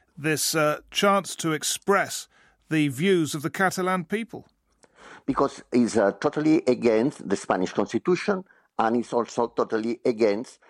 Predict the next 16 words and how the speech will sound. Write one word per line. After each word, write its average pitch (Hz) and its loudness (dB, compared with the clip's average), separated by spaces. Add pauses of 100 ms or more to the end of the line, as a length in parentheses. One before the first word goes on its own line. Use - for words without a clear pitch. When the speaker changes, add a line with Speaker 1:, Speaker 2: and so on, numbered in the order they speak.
(300)
Speaker 2:
uh, 107 -4
the 113 -2
Catalan 101 -8
constitution. - -14 (580)
The - -2
Catalan 107 -2
constitution 143 -2
said 131 -2
that 104 0
to 170 -4
change 196 -4
this 123 -8
constitution, 110 -4 (320)
we 123 4
need 151 0 (360)
two-thirds 165 2